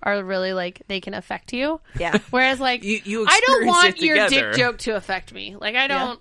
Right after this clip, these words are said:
Speaker 1: I don't want
Speaker 2: That's
Speaker 1: that.
Speaker 2: fine.
Speaker 3: That's fair. It's a lot <laughs> less invasive.
Speaker 1: Yeah.
Speaker 2: All right.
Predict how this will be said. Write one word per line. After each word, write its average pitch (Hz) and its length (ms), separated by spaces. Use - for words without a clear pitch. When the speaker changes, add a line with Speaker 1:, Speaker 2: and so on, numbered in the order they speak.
Speaker 1:
I 240 100
don't 247 180
want 233 160
Speaker 2:
That's 269 100
Speaker 1:
that. 165 120
Speaker 2:
fine. - 80
Speaker 3:
That's 233 200
fair. 87 300
It's 120 180
a 165 60
lot 175 280
<laughs> - 60
less 165 320
invasive. 92 580
Speaker 1:
Yeah. 262 220
Speaker 2:
All 226 160
right. 170 220